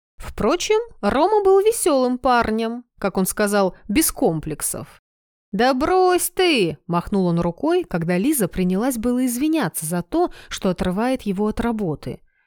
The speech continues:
«Мне за что деньги платят? Чтобы охранял, кого начальник скажет. Ну, я тебя и охраняю. Мне-то что?» Он отлично знал Москву, и всего за несколько дней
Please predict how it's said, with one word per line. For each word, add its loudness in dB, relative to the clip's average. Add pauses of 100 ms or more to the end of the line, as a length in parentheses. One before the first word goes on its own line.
(120)
«Мне 2
за 4
что 0
деньги 0
платят? -2 (320)
Чтобы -2
охранял, 2
кого 0
начальник 0
скажет. -2 (260)
Ну, 2
я 4
тебя 2
и 4
охраняю. 0
Мне-то 0
что?» -4 (580)
Он 2
отлично 0
знал 0
Москву, 2
и -6
всего -2
за 2
несколько 0
дней 2